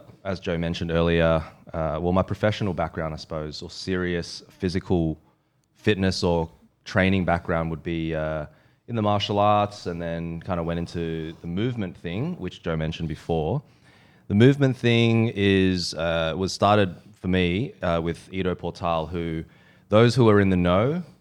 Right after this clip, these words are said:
consider him to be the, the founding father of bringing that term and bringing a lot of knowledge and bringing a culture around movement. And then, uh,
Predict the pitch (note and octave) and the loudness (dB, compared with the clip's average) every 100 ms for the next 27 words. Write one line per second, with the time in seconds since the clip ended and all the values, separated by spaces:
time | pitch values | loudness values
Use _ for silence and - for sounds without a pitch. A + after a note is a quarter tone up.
0 | _ _ F#2+ E2+ G2 F#2 F2 F2+ F2 F2 | _ _ -10 -4 0 0 2 0 0 -2
1 | E2+ E2 E2 D2 D#2 E2 D#2+ D#2+ E2 - | 0 0 -2 -4 -6 -4 -4 -4 -6 -4
2 | F2 F2 E2 D#2+ E2 E2 D#2+ D2+ D2+ - | -4 -2 -6 -8 -6 -6 -6 -10 -12 -16
3 | _ _ _ _ _ _ G2 G2 G2 F2+ | _ _ _ _ _ _ 0 2 4 4
4 | E2 C#2+ - _ _ - F2 E2 D2 - | 2 -2 -10 _ _ -2 0 0 -2 -10
5 | _ _ - D#2+ D#2 E2+ F2 E2 E2 E2 | _ _ -6 -4 0 0 2 2 -2 -4
6 | E2 E2 D#2+ D#2+ D#2+ E2 E2 D#2 D#2 D2 | -2 0 -2 -2 0 0 0 -2 -4 -4
7 | E2+ E2 E2 D2 D#2 - E2 E2+ - D#2+ | -4 -4 -4 -4 -6 -6 -6 -6 -6 -8
8 | D2 D#2 D#2 E2+ F2+ F#2 G#2+ D#3+ - _ | -6 -8 -6 -6 -6 -6 -4 -6 -8 _
9 | - - - _ _ _ - G#2+ A#2 A#2 | -20 -20 -20 _ _ _ 0 4 6 8
10 | A#2 A2+ A2+ G#2 G#2 G2+ G2 F2+ | 8 6 4 6 8 8 6 2